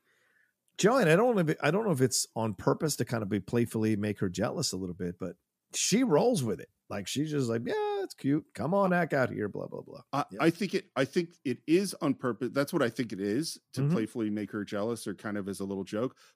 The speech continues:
Speaker 2: But I
Speaker 1: Yeah.
Speaker 2: also think it's weird that the one, um, African-American woman that's of his age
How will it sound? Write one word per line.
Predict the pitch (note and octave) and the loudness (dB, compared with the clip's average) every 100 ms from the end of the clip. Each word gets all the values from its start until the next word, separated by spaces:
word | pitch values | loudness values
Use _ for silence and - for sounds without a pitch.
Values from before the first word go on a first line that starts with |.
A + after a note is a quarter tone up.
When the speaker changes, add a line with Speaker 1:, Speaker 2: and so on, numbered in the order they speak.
| - | -2
Speaker 2:
But | D3+ | 0
I | |
Speaker 1:
Yeah. | G#3 | 0
Speaker 2:
also | B3 F#3 | 0 0
think | D3+ C3+ | 0 -2
it's | A2 - | -4 0
weird | C3+ G#2+ F2 F#2 - _ _ | 2 2 0 -6 -16 _ _
that | A#2+ A2 | -4 -2
the | A#2 | -2
one, | G#2+ B2 B2 A#2+ A2+ - | 0 2 4 2 0 -6
um, | A2 G2+ F#2+ F#2 - _ - | -4 -2 -2 -6 -8 _ -6
African-American | A#2 - G#2+ A2 A2 G#2+ F#2+ | -4 -4 -6 -2 -2 -4 -4
woman | A#2+ A#2+ G#2 G2 | 0 0 0 -2
that's | F#2 - - _ - | -4 -8 -14 _ -4
of | G#2 F#2 _ - | -4 -4 _ -20
his | - A#2+ G2+ - | -4 -2 -2 -2
age | C3 F#2 D#2+ E2+ - | 0 2 0 -4 -10